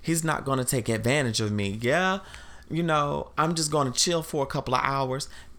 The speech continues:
'Cause I have done that before for other leaders that I've worked with.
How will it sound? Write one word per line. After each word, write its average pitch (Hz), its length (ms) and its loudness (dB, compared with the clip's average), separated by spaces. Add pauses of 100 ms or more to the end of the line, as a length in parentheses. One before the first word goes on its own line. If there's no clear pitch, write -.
(140)
'Cause 196 280 4
I 190 140 8
have 202 280 -2
done 185 220 0
that 170 260 -4
before 131 720 -2 (640)
for 151 420 2
other 127 220 4
leaders 135 680 -2 (560)
that 127 480 2 (680)
I've 143 280 4
worked 143 320 2
with. 127 320 0